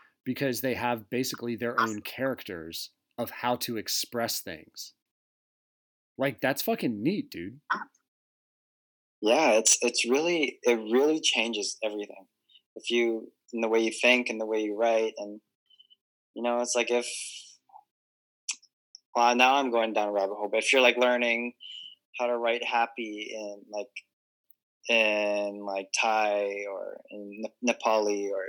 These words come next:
Speaker 2: Japanese, they all look different, and they all, they all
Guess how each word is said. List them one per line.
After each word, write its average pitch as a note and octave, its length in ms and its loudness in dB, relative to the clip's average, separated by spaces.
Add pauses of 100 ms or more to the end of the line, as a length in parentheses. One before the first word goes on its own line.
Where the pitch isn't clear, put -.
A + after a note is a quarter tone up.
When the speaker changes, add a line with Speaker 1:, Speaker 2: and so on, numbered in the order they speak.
(180)
Speaker 2:
Japanese, G#2 680 -2 (520)
they A2+ 80 2
all C#3+ 260 6
look C#3 220 -2
different, G#2+ 400 -10 (120)
and G#2+ 180 -16
they A2 100 -4
all, A#2 460 -2 (160)
they A#2 100 -2
all B2+ 200 4